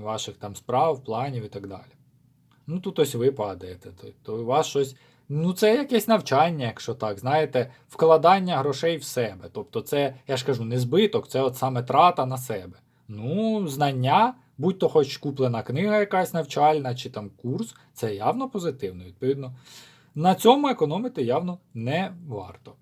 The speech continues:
Воно вам в плюс піде, в розвиток піде. Далі. Ну, ось Геба падає. Руна партнерства, руна стосунків. Тут уже в широкому спектрі цього слова.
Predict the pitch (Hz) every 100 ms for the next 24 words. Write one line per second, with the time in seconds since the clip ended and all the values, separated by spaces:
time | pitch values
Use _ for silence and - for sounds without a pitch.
0 | _ - _ _ - 113 160 196 175 -
1 | 120 107 - 98 92 92 _ 117 113 135
2 | 120 101 95 - 95 - 98 101 120 180
3 | 104 - - - - _ 269 302 196 180
4 | 135 104 110 95 92 92 120 131 233 262
5 | 226 190 - 147 127 - - 101 196 165
6 | 131 143 143 139 120 - 180 202 165 151
7 | 131 160 160 123 - 95 - 101 90 101
8 | 92 - 107 107 107 - 196 247 226 214